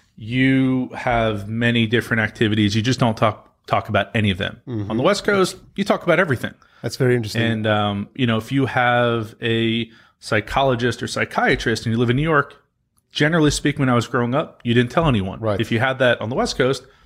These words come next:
Speaker 1: everyone knew about it 'cause everyone else had one. The difference is everyone has one, but on, on my experience in New York, you didn't talk about it. Out here in California, you do.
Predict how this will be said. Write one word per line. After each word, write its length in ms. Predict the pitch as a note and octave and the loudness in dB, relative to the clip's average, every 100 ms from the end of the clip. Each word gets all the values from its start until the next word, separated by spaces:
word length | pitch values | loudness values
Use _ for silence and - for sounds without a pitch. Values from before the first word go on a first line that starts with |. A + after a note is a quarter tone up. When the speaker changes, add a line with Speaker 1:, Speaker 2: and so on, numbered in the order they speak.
| _ - | _ -2
Speaker 1:
everyone 280 | D#3 D3+ A#2+ | 0 2 2
knew 120 | G3 | 2
about 260 | D3+ F#2+ A#2 | 2 2 0
it 100 | D3 | -2
'cause 160 | A2+ A2+ | -4 -4
everyone 240 | G2+ A2+ | -4 -4
else 120 | A#2+ | -4
had 220 | - G3+ A#2 | -2 -2 -2
one. 300 | G2 G2+ G2+ _ - _ _ _ - | -4 -6 -10 _ -20 _ _ _ -4
The 80 | A2+ | 0
difference 420 | D#3 G#3+ C3 - | 2 2 0 2
is 280 | G#2 G#2 - - | 2 2 -4 -2
everyone 440 | C#3+ C#3+ C#3 B2 | -2 0 0 -2
has 320 | A2 B2 C#3 D3+ | 0 -2 0 -2
one, 340 | F#3 A3+ G3+ _ _ - | -4 -4 -8 _ _ -2
but 100 | B2 | 0
on, 180 | A#2+ A#2 | 2 2
on 380 | A#2 A2+ A2+ - | 2 0 -4 -8
my 220 | A#2+ A2+ | -6 -4
experience 520 | G#2+ - B2 A2+ A2+ | -4 -2 0 0 -2
in 100 | A2 | -4
New 60 | G#2+ | -2
York, 260 | C3 D#3+ D3+ | 0 0 2
you 60 | |
didn't 160 | C#3 C#3 | 0 0
talk 260 | - C3 B2+ | -2 -2 0
about 280 | B2 B2 | 2 4
it. 140 | B2 - | 2 -2
Out 200 | A2 G#2 | -4 -2
here 220 | - A#2 | -2 -2
in 60 | A2 | -2
California, 580 | A2 G2+ - G#2 G2+ G2+ | -2 -4 -6 -8 -8 -10
you 140 | A2+ G2+ | -10 -8
do. 180 | G2 | -8